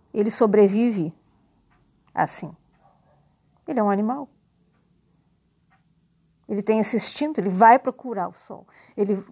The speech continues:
quando precisa, ele vai procurar a sombra quando ele precisa. Né? Ele está sobrevivendo. Se você é assim também,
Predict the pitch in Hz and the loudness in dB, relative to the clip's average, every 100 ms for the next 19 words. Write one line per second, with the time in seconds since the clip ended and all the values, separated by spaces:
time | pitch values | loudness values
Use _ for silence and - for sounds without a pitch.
0 | - 220 190 - 196 208 180 196 196 208 | -4 -2 -2 -6 -10 -6 -4 -2 0 0
1 | 208 - 202 - - 330 277 196 165 165 | 0 -2 0 2 6 4 4 -4 -10 -14
2 | - 170 - - _ _ _ _ _ _ | -18 -20 -20 -20 _ _ _ _ _ _
3 | _ _ _ _ - - - _ _ _ | _ _ _ _ -20 -20 -20 _ _ _
4 | _ _ 220 220 311 - _ _ _ _ | _ _ 0 2 0 -8 _ _ _ _
5 | _ _ _ _ _ _ - 233 233 - | _ _ _ _ _ _ -2 0 0 -2
6 | - 247 254 262 _ _ - - - - | 2 6 6 2 _ _ -18 -16 -14 -12
7 | - 294 311 320 _ _ _ 208 208 226 | 6 8 8 2 _ _ _ -4 -2 -2
8 | 226 _ 233 233 247 294 220 - - _ | -4 _ -10 -6 -6 -6 -8 -12 -20 _
9 | _ _ _ _ _ _ _ _ _ _ | _ _ _ _ _ _ _ _ _ _
10 | _ _ _ _ - - - 277 240 302 | _ _ _ _ -20 -20 -4 0 6 6
11 | - 349 359 330 - - 277 302 240 185 | 6 8 10 8 4 -4 -4 -2 -4 0
12 | 190 226 226 | 0 0 -8